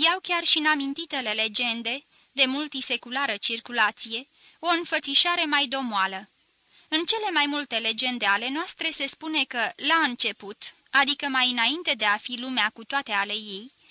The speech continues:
ființau doi frați, Dumnezeu și dracul, fârtate și nefârtate.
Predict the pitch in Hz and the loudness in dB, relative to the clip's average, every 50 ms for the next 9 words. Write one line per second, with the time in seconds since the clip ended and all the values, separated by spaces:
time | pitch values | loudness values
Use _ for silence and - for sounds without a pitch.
0 | - - - - - - 349 349 320 311 302 - - 349 370 392 349 262 277 311 | -20 -20 -18 -6 0 4 4 6 6 4 0 -2 -2 -2 -2 -2 -2 -2 0 0
1 | 311 277 - - - 214 180 208 - - - - - _ _ _ _ - 240 277 | 0 0 -2 -2 0 0 0 0 -2 -8 -10 -10 -12 _ _ _ _ -10 -6 -4
2 | 320 311 294 277 247 240 - 262 294 349 349 381 - - - 277 233 214 220 214 | -2 0 2 2 2 0 0 -2 -4 -2 0 2 4 4 4 2 0 0 2 4
3 | 196 196 - - 196 196 220 214 _ _ _ - - - - - - 330 320 294 | 4 2 0 -6 -14 -14 -14 -16 _ _ _ -20 -20 -20 -16 -8 -2 0 0 0
4 | 254 - 269 294 339 349 - 370 359 - - - 277 269 262 262 302 302 - 277 | 0 0 2 0 2 2 0 0 2 4 4 4 2 0 0 0 -2 -2 -2 -4
5 | 262 262 - - 208 190 190 - - 180 196 | -6 -6 -4 -2 -2 -2 -2 -4 -12 -16 -16